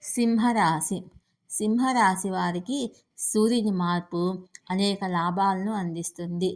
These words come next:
ఈ సమయంలో ఈ రాశి వారు వాహనాలు,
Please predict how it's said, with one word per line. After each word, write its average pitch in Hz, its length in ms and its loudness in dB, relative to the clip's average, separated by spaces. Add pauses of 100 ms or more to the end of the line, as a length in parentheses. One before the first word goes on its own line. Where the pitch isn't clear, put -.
(320)
ఈ 202 140 2
సమయంలో 185 680 -2 (380)
ఈ 208 180 0
రాశి 175 400 -2
వారు 175 400 -2 (400)
వాహనాలు, 180 720 0